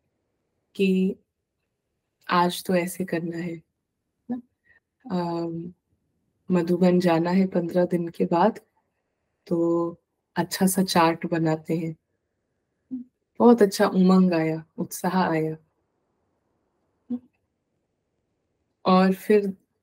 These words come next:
जैसे ही ये संकल्प आएगा, फिर थोड़ी देर के बाद माया का काम ही है, जैसे ही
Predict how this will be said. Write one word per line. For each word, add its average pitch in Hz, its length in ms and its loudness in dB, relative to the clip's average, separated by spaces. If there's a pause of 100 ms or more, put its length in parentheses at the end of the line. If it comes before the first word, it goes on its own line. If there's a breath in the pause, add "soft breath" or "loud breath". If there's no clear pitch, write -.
(180)
जैसे 190 380 2
ही 214 160 0
ये 208 80 4
संकल्प 196 580 0
आएगा, 175 360 -2 (640)
फिर 196 240 -4
थोड़ी 190 180 2
देर 185 240 0
के 190 160 -4
बाद 175 400 -4 (1160)
माया 175 280 0
का 190 160 -4
काम 180 380 -2
ही 196 160 0
है, 175 260 -2 (1040 soft breath)
जैसे 185 420 0
ही 233 360 0